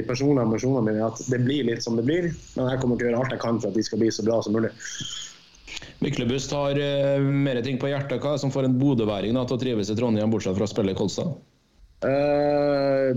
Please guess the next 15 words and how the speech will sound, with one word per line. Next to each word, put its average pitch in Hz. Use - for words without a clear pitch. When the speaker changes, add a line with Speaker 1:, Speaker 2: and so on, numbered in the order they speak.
Speaker 1:
det 135
er 151
forhåpentligvis, 143
eh, 117
om 110
det 117
er 117
i 117
september 127
og 110
oktober, 131
at -
Bodø/Glimt 127
skal 110
slå 131